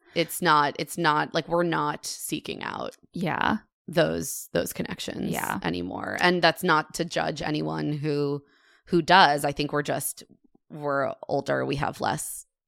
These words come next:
Speaker 1: time, and I think we feel really good about the connections within that world that we have made, and we see those friendships as, as just separate from,
Speaker 2: Yeah.
Speaker 1: from our coverage.
Speaker 2: Yeah. How to not feel terrible while still watching The Bachelor. Why can't I quit?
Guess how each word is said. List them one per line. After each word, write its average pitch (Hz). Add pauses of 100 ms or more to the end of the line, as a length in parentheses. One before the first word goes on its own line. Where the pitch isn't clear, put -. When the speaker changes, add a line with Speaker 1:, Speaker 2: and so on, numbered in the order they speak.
(160)
Speaker 1:
time, 147
and 143
I 175
think 180
we 208
feel 196
really 190
good 208
about 147
the 147
connections 147
within 143
that -
world 143
that 156
we 147
have 139
made, 147
and 131
we 104
see 139
those 139
friendships 139
as, 139 (460)
as 160
just -
separate -
from, - (300)
Speaker 2:
Yeah. 180 (140)
Speaker 1:
from 139
our -
coverage. -
Speaker 2:
Yeah. 170 (160)
How 196
to 202
not 185
feel 180
terrible 160
while 156
still 156
watching 151
The 147
Bachelor. 143
Why 147
can't -
I - (100)
quit? -